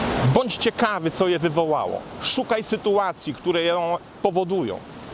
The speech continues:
Szukaj przyczyn w tym, co myślisz o świecie,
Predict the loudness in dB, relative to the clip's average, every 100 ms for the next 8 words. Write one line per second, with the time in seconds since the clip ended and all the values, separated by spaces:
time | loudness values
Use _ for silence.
0 | -8 -4 0 0 0 0 -2 0 0 0
1 | -2 -2 -2 -2 0 0 0 -2 -2 -4
2 | -2 -2 -2 -2 -2 -2 -4